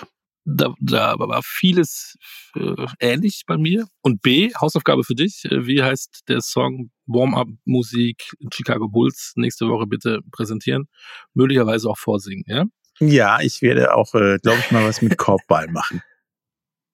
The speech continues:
Speaker 1: Und,
Speaker 2: Irgendwie.
Speaker 1: ja, ja, genau, Korbball, ja. Ja, coole Jungs, wer die sehen will, wie gesagt, äh, Tag des Handballs am Sonntag in München, fünfter November. Culture Candela live mit Celebration.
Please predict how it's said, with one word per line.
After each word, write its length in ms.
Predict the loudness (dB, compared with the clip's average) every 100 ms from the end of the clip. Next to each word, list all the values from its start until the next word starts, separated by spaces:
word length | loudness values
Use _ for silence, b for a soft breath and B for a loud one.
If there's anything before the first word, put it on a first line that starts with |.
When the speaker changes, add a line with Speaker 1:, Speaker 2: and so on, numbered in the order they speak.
| _ -8
Speaker 1:
Und, 120 | -4
Speaker 2:
Irgendwie. 240 | 4 4 4
Speaker 1:
ja, 160 | 2
ja, 0 |
genau, 260 | -2 -4 -8
Korbball, 400 | -6 -8 -8 -12
ja. 120 | -12 -14 _ B B B B _ -2
Ja, 240 | 0 -2
coole 240 | 2 4
Jungs, 260 | 6 4 2
wer 100 | 0
die 80 | 2
sehen 220 | 2 2
will, 300 | 4 4 2 -2
wie 160 | 2 2
gesagt, 380 | 2 0 0
äh, 340 | -2 -2 -2 -6 -8 -20 _ -6
Tag 180 | -4 -4
des 160 | -4 -4
Handballs 640 | -2 -2 -4 -6 -14 -18 _ _ _ _ -6
am 540 | -4 -2 -2 -2 -4 -8
Sonntag 460 | -4 -4 -4 -6
in 160 | -4 -2
München, 880 | -2 -4 -6 -8 -4 -4 -6 -8 -12 _ -10
fünfter 300 | -8 -6 -6
November. 420 | -8 -6 -6 -8 -12 _ _ -8
Culture 300 | -6 -4 -4
Candela 340 | -2 -2 -2
live 340 | -4 -4 -4 -2
mit 160 | -4
Celebration. 760 | -4 -6 -6 -6 -6 -6 -8 -12